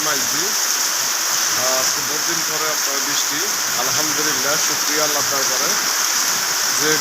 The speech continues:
গরম পড়ছে, ওই কারণে আল্লাহ রেঞ্জে, ওই কারণে আপনার আল্লাহ আজকে প্রচুর বৃষ্টি দিতেছে। আলহামদুলিল্লাহ, মানুষ এখন সুন্দর মতো ঘুমাইতে পারবে,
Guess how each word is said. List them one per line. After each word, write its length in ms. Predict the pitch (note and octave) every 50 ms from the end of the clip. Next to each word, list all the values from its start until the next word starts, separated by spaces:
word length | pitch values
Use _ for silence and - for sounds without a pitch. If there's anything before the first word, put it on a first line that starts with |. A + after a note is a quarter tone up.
| C#3 C#3+
গরম 220 | D#3 D3+ D3+ D3 - - D#3+
পড়ছে, 400 | D#3 D#3 D#3 - - G3+ G3+ F3 D#3 D#3+ - - - - - - - - - - - - - - - - - - - - -
ওই 120 | C#3+ C#3+ -
কারণে 340 | D#3+ D#3 D#3 D#3 D#3 E3 F3 F#3+
আল্লাহ 280 | F#3 E3+ D#3 D3+ D3 D3 C3+
রেঞ্জে, 460 | C#3+ C#3+ C#3 C#3 C3+ - - E3 E3+ E3+ E3+ E3+ E3
ওই 100 | D#3 D3+ -
কারণে 240 | D3+ C#3+ C#3 C3 C#3
আপনার 340 | C#3 C3+ - C#3 C#3 C3+ C3 B2+ - B2+ - - - -
আল্লাহ 280 | C#3 C3+ C3+ C3+ C3 C3 B2+ B2 B2 - - - - - - -
আজকে 240 | - - - - D3 C3+ -
প্রচুর 260 | D#3+ E3 D#3+ - D#3+ D3+ D#3
বৃষ্টি 240 | D3+ - - D#3+
দিতেছে। 440 | D3+ C#3+ C#3+ - D#3 C#3+ - - - - - - - - - - - - -
আলহামদুলিল্লাহ, 640 | D3 D3 C3 D3 D#3+ D#3+ D3+ D3 D3 C#3 C#3+ C#3 C3+
মানুষ 300 | B2+ B2+ C3 C#3+ D3+ - C#3+ C#3+
এখন 220 | C#3 - D3 D3 - - - -
সুন্দর 260 | D#3+ D#3+ D#3+ D#3 D#3+ D#3 D3+
মতো 140 | D3 - D3+ C#3+ C#3+
ঘুমাইতে 360 | C#3 D3 D3+ C#3+ - - D3+
পারবে, 240 | D3 - - E3